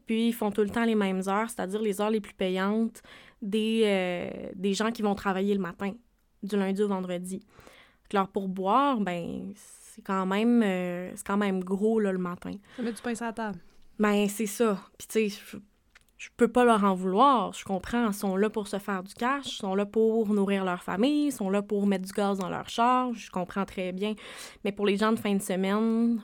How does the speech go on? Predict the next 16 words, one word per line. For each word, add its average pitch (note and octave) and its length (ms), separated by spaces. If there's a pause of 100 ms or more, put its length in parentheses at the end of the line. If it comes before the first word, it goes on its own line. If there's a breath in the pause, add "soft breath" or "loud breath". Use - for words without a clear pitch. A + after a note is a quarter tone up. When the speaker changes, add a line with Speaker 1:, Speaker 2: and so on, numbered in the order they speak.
Speaker 1:
ou G3 120
les F#3 180
gens F#3 220
de F#3 60
soir, G3+ 460
on F#3+ 40
faisait F#3 260
vraiment G3 280
pas G#3 100
beaucoup G3 220
de - 80
types, A3+ 200
donc F#3 260
ça F3+ 180
nous F3 480
revenait F3 400